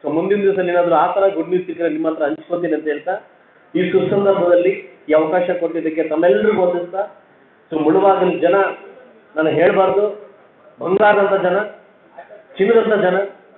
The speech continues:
ಅದಕ್ಕೆ ಸಾಕ್ಷಿ ನಾನೊಬ್ಬನೇ, ಸೋಣ, ಚಿನ್ನದಂತ ಸಾಕ್ಷಿ ನಾನೊಬ್ಬನೇ. ಮುಳುಬಾಗಿಲು ಜನ ಜಾತಿ ಪಕ್ಷ ನೋಡುದಿಲ್ಲ.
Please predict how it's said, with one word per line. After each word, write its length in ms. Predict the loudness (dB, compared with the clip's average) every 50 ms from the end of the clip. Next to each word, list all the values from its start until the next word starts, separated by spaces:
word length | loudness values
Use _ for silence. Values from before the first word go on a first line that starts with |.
| -20 _ _ _ _ _ _ _ _ _ -6 -2
ಅದಕ್ಕೆ 360 | -2 0 0 0 0 -2 0 0
ಸಾಕ್ಷಿ 360 | 0 2 2 0 -2 -2 0
ನಾನೊಬ್ಬನೇ, 760 | 0 0 0 -2 -2 0 0 0 0 -2 -4 -6 -12 -20 -20 -20 -20 -20 -20 _ _ _ _ _ _ _ _ _ _ _ _ -20 -20 -20 _ _ _ _ _ _ -8
ಸೋಣ, 180 | -4 -2 -2 -2 -2 -4 -6 -8 -12 -16 -18 -20 -20 -20 -20 -20 -20 -20 -20 -20 _ _ -20 -20 -20 -20 _ -20 -8 -6
ಚಿನ್ನದಂತ 340 | -2 0 0 0 0 0 0
ಸಾಕ್ಷಿ 680 | -2 -2 -2 -2 -4 -4 -2 -2 -2 -2 -2 -4 -6 -6 -2
ನಾನೊಬ್ಬನೇ. 640 | -2 0 0 0 0 2 2 2 0 -2 -8 -14 -20 _ _ _ _ _ _ _ _ _ _ _ _ _ _ _ _ _ _ _ _ _ _ 0
ಮುಳುಬಾಗಿಲು 540 | 2 4 6 6 6 6 4 2 2 2
ಜನ 140 | 2 2 2 2 2 2 0 -2 -4 -10 -14 -20 -20 -20 _ -20 -20 -20 _ _ 0
ಜಾತಿ 400 | 2 2 2 2 0 -2 -2 -2
ಪಕ್ಷ 260 | -4 -6 -4 -2 0
ನೋಡುದಿಲ್ಲ. 680 | 0 2 2 2 0 0 0 0 0 0 -2 -4 -8